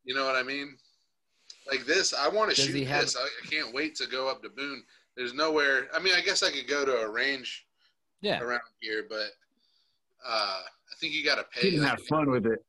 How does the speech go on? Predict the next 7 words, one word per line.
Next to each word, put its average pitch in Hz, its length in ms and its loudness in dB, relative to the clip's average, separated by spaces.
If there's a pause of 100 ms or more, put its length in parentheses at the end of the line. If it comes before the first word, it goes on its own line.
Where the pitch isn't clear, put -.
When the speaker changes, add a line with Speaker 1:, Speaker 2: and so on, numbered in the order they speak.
(100)
Speaker 3:
<laughs> 160 100 2 (640)
Speaker 1:
Yeah. - 260 -6 (680)
Dude, 131 200 -2
one 160 160 0
of 185 60 4
those, 156 340 4 (200)
like, 127 200 2